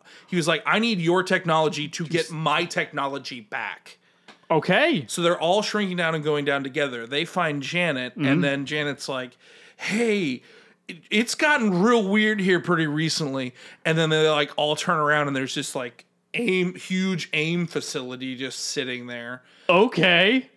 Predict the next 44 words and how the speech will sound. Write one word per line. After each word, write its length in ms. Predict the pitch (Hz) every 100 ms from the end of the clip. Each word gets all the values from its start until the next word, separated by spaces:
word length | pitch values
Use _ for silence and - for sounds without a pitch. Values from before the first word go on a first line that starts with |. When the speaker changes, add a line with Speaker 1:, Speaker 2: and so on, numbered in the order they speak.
| _
Speaker 1:
Um, 400 | 180 156 143 139 139 -
and 180 | 156
they're 120 | 156 151
Speaker 2:
That's 180 | 202 143
Speaker 1:
and 80 |
they're 140 | 156 226
Speaker 2:
nuts. 140 | 180
Speaker 1:
like, 180 | 180 165
"Cool, 360 | - 247 233 196
like, 280 | 196 185 - -
you, 240 | 170 196 196
we 160 | 226
can 200 | 214 226
get," 280 | 214 214 214 - - -
and 80 | 175
he's 120 | 196
like, 160 | 202 185
"No, 360 | 214 254 254 254
I 100 | 294
need 180 | 339 285
your 120 | 302
guys' 420 | 262 240 214 208
help 300 | 170 196 185 -
to, 120 | 170
like, 380 | 156 139 127 - - _
help 240 | - 175
me 180 | 160 156
get 180 | 139 127
outta 300 | 123 117 110
here." 340 | - 104 - - _ _ _ _
And 80 | 156
he 120 | 156
was, 200 | 160 143 175 -
and 120 | 156
they're 120 | 156
like, 160 | 151 135
"We're 140 | 151
not 200 | 180 214
gonna, 180 | 220 180
like, 220 | 156 135
help 420 | - - 165 170
you 200 | 160 147
do, 320 | 135 131 143 -
like, 280 | 139 131 -